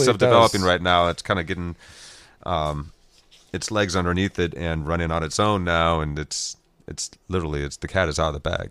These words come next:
Speaker 1: Mm-hmm.
Speaker 2: <laughs> So, if we want to be able to have some influence over the,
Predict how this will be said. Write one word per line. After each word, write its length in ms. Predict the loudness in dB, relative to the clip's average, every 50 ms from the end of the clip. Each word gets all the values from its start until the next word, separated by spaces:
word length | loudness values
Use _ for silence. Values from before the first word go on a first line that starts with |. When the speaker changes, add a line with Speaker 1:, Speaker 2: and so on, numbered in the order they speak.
| -12 -14
Speaker 1:
Mm-hmm. 220 | -14 -12 -12 -14 -14 -14 _ _ _ _ _ _ _ _ _ _ _ _ _ _ _ _ _ _ 0
Speaker 2:
<laughs> 40 | 0
So, 220 | 0 2 0 -2 -2 -4 -8 -14 _ _ _ _ _ _ _ -20 -20 _ -16
if 160 | -12 -8 -4
we 40 | -2
want 260 | 0 0 0 0 -2
to 100 | -4 -6
be 240 | -6 -6 -4 -2 -2 -2
able 280 | -2 -2 -4 -6 -8
to 520 | -6 -6 -6 -4 -4 -4 -4 -4 -4 -6 -6 -8 -4
have 200 | -4 -2 -2 -2
some 160 | 0 0 2
influence 540 | 0 0 0 -2 -2 0 0 0 -2 -2 -4
over 280 | -2 -2 -4 -4 -6 -8 -12 -12
the, 140 | -10 -10